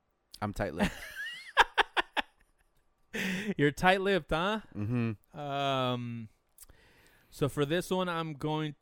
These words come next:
Speaker 2: okay, what was the
Speaker 1: Seagram's, which
Speaker 2: That's
Speaker 1: is the
Speaker 2: A.
Speaker 1: ginger ale company.
Speaker 2: Yeah.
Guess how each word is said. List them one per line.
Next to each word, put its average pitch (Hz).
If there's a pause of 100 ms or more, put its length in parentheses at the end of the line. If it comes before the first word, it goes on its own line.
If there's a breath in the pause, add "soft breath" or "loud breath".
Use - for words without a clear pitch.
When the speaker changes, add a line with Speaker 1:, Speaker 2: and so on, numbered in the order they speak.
(120)
Speaker 2:
okay, 170
what 156
was 180
the 180
Speaker 1:
Seagram's, 180 (440)
which 135
Speaker 2:
That's -
Speaker 1:
is 135
the 139
Speaker 2:
A. 135
Speaker 1:
ginger 131
ale 113
company. 101 (240)
Speaker 2:
Yeah. 113